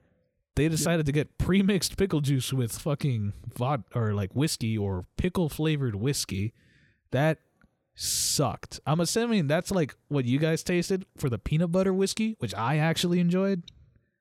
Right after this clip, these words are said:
Speaker 2: Yeah, it's something similar or akin to it because the, the pickle one's not that good. It's good.
Speaker 1: Oh, it's fucking ass cheeks.
Speaker 2: Now we'll figure out a beer for me and,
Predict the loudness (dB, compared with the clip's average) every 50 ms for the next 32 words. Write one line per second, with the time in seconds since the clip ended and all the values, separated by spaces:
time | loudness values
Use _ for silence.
0 | _ _ _ _ _ _ _ -20 -20 -20 -20 -20 -14 -6 -2 4 6 8 8 8
1 | 6 4 4 4 4 4 4 4 4 4 6 6 6 6 6 4 4 4 2 2
2 | 2 2 2 0 0 0 0 -2 0 0 0 0 0 0 -2 -4 -6 -10 -18 -20
3 | -20 -8 -4 -2 -2 0 0 0 0 0 -2 -2 -2 -4 -4 -6 -8 -10 -10 -10
4 | -12 -14 -14 -16 -18 -18 -16 -16 -14 -6 -2 -2 0 2 2 0 0 0 0 -2
5 | -2 -4 -6 -6 -4 -2 -2 -2 -2 -2 -2 -2 -2 -4 -6 -8 _ _ -4 -2
6 | -2 0 -2 -2 -4 -4 -4 -4 -4 -4 -6 -8 -8 -10 -14 _ _ -4 0 0
7 | 0 0 -2 -2 0 0 2 2 0 0 0 -2 -2 -2 -2 -4 -4 -4 -2 -2
8 | -4 -4 -6 -10